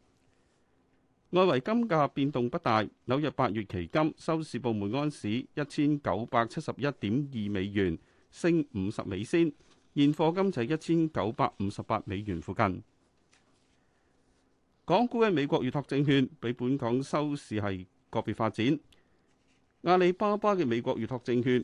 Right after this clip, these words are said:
比本港收市跌近百分之二，騰訊、小米同美團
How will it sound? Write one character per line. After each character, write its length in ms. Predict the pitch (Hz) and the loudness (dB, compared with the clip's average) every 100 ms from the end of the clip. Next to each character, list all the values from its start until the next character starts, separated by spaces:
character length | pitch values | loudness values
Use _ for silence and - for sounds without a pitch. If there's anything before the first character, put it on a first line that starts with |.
| - | -2
比 80 | 110 | -6
本 160 | 123 | -4
港 240 | 120 113 127 | -4 -4 -2
收 300 | 165 143 143 | -2 -2 -2
市 240 | - 107 | -4 -6
跌 140 | 104 107 | -6 -4
近 180 | 98 92 | -4 -4
百 120 | 104 | -6
分 180 | - 92 | -6 -6
之 120 | 143 | -6
二， 320 | 131 113 104 - _ _ _ - | 0 0 0 -6 _ _ _ -6
騰 260 | 113 107 | -2 0
訊、 280 | 113 151 147 - | 2 2 2 0
小 260 | - 135 | -2 0
米 260 | 170 151 127 | 2 2 0
同 240 | 101 95 | -2 -2
美 220 | 95 107 123 | 0 -2 -2
團 200 | 107 | -4